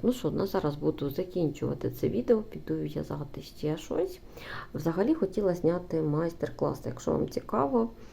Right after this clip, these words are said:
е, пишіть в коментарях, яку б саме писанку ви хотіли бачити, або там тайм-код проставляйте, та, яка вам сподобалася, да?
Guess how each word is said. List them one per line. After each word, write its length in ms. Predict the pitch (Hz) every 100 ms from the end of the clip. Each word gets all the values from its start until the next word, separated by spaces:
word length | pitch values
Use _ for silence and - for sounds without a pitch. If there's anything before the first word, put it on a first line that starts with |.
| - - -
е, 300 | - 151 147 143
пишіть 640 | 156 160 - 117 - - - - -
в 60 |
коментарях, 720 | - 147 147 143 - 262 269
яку 220 | - - -
б 80 |
саме 240 | - - -
писанку 540 | - - 120 - -
ви 100 | 143
хотіли 440 | - 127 - 302 247
бачити, 560 | 220 226 - - 170 170 - -
або 220 | 147 139
там 180 | 139 135
тайм-код 440 | 151 156 - 320 -
проставляйте, 680 | 233 - 233 214 208 202 180
та, 240 | - 180
яка 240 | 175 -
вам 160 | 165 165
сподобалася, 720 | - - 165 160 156 160 -
да? 160 | -